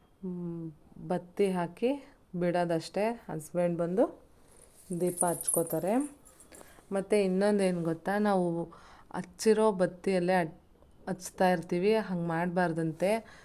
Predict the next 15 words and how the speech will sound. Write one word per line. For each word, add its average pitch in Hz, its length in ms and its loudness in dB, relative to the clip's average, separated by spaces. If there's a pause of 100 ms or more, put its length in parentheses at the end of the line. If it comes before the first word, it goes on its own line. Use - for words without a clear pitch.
(200)
ಒಂದು 190 180 2
ಸತಿ 202 280 2
ನಾವು 185 440 4
ಊಟ 180 220 0
ಮಾಡಿದ 180 440 2 (140)
ತಟ್ಟೆ - 480 2 (340)
ಥರ 170 160 4 (160)
ಅದು 175 260 -6 (220)
ಬತ್ತಿ 180 380 0
ಎಂಜಲಾಗ್ಬಿಟ್ಟಿರುತ್ತಂತೆ. 160 1500 -2 (600)
So 240 280 0
ಡೈಲಿ 190 580 4 (580)
ಬತ್ತಿ 170 340 0
ಚೇಂಜ್ 170 460 -4
ಮಾಡಿ 190 480 0